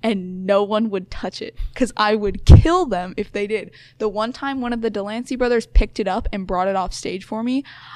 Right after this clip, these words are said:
I almost beat him up because he put it in the wrong spot and I couldn't find it and I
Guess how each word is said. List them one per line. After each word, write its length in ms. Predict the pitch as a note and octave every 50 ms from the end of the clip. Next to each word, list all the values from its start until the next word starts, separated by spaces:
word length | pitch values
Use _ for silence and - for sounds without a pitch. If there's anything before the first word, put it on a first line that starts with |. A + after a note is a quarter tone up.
| - _ -
I 160 | G#3+ G#3+ A3+
almost 580 | - - A#3 A3+ A3+ A3+ A3 G#3+ F3+ F#3 - -
beat 200 | - G3 G#3 G#3+
him 120 | G#3+ G3+
up 280 | G#3 B3 C#4+ - _ _ _ _ -
because 420 | A3+ G#3 - A3+ G#3 G3+ G3 - _ _
he 180 | - - A3
put 240 | G3 - - G3 F3+
it 80 | F#3+ -
in 80 | G3 G#3
the 80 | G#3+ G#3+
wrong 180 | A3 A3 A3+
spot 280 | A3+ - - C#4 C4 - -
and 100 | G#3+ A3
I 60 | A3+
couldn't 420 | A3+ - - - F#3 F#3+ F#3 -
find 380 | - - G#3 G#3 A3 A3+ A3+ G3+
it 180 | G3 F#3 - -
and 140 | G3 G3+
I 180 | G#3 G#3 G#3